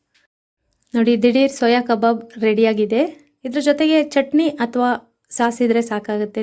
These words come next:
ತಿನ್ಲಿಕ್ಕೆ. ನಾನು ಸಾಸನ್ನ ಅರೇಂಜ್ ಮಾಡ್ಕೊಂಡಿದ್ದೀನಿ, ಒಂದು ಪ್ಲೇಟಲ್ಲಿ ಎಲ್ಲ ಸರ್ವ್ ಮಾಡ್ಕೊಂಡಿದ್ದೀನಿ. ಈ ಸೋಯಾ ಕಬಾಬ್ ವಿಡಿಯೋ ನಿಮಗೆಲ್ಲ ಇಷ್ಟ ಆಗಿದೆ ಅಂತ ಭಾವಿಸ್ತೀನಿ. ಇಷ್ಟ ಆಗಿದ್ರೆ ನನಗೊಂದು ಲೈಕ್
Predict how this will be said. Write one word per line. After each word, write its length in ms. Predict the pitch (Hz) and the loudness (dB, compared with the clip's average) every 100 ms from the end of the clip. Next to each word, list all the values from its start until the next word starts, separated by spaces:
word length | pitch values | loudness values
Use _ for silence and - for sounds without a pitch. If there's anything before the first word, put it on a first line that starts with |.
| 214 | -6
ತಿನ್ಲಿಕ್ಕೆ. 420 | 208 208 208 240 339 - 240 | -6 -6 -6 -6 -6 -8 -4
ನಾನು 160 | 233 269 | 0 0
ಸಾಸನ್ನ 340 | 254 226 247 247 | 0 0 0 0
ಅರೇಂಜ್ 220 | 226 226 226 | 2 2 2
ಮಾಡ್ಕೊಂಡಿದ್ದೀನಿ, 580 | 220 - 214 208 214 277 | 0 -4 -6 -4 0 0
ಒಂದು 120 | 254 233 | 0 -2
ಪ್ಲೇಟಲ್ಲಿ 340 | 226 233 233 214 | -4 0 0 2
ಎಲ್ಲ 120 | 214 | 0
ಸರ್ವ್ 180 | 220 214 208 | -2 -2 -4
ಮಾಡ್ಕೊಂಡಿದ್ದೀನಿ. 680 | 202 - 202 196 196 220 320 - - _ _ _ _ _ _ _ _ _ _ _ _ _ _ - | -6 -8 -6 -4 -4 -2 -2 -4 -20 _ _ _ _ _ _ _ _ _ _ _ _ _ _ -8
ಈ 60 | 269 | 0
ಸೋಯಾ 240 | 277 294 311 302 | 4 4 2 2
ಕಬಾಬ್ 320 | 269 294 269 240 | 2 2 2 0
ವಿಡಿಯೋ 240 | 247 254 247 233 | 2 2 0 0
ನಿಮಗೆಲ್ಲ 300 | 233 226 233 233 | 0 0 0 -2
ಇಷ್ಟ 140 | 226 220 | -4 -4
ಆಗಿದೆ 220 | 220 208 | -2 -4
ಅಂತ 100 | 214 226 202 | -4 -2 -2
ಭಾವಿಸ್ತೀನಿ. 420 | 208 208 220 240 247 | -4 -4 -4 -4 -2
ಇಷ್ಟ 160 | 262 285 294 | -4 0 0
ಆಗಿದ್ರೆ 280 | 294 302 285 | 2 2 4
ನನಗೊಂದು 320 | 269 262 262 | 4 2 2
ಲೈಕ್ 140 | 262 | 0